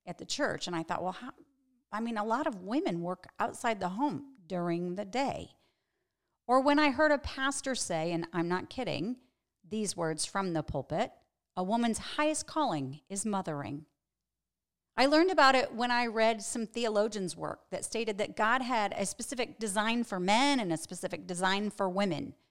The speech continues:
She's very nurturing and delicate, and he is strong and intellectual. It took me a little while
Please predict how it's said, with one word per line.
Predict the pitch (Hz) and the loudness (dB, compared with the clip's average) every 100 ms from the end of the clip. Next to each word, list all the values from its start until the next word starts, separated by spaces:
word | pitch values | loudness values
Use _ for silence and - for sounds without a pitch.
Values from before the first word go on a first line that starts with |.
| _ _ _ | _ _ _
She's | - 269 240 160 160 | 0 2 2 0 -2
very | 180 175 | -4 0
nurturing | 170 165 180 165 151 | 2 2 2 -2 0
and | 151 151 | 2 2
delicate, | 143 147 - 135 - - | 0 -2 -6 -10 -8 -6
and | 131 | -6
he | 117 202 | -4 -4
is | - - | -4 -6
strong | - 139 165 120 113 | -4 -4 -4 -4 -6
and | 127 | -4
intellectual. | 135 117 123 - - - 180 - _ _ _ _ _ _ _ _ _ _ _ _ _ _ _ _ | -4 -4 -6 -4 -8 -8 -10 -14 _ _ _ _ _ _ _ _ _ _ _ _ _ _ _ _
It | 247 | -4
took | - - 370 - | 2 2 2 0
me | 415 - | -6 -4
a | - | -4
little | 214 214 220 190 | -4 -2 -2 0
while | 175 175 190 151 | 2 4 4 2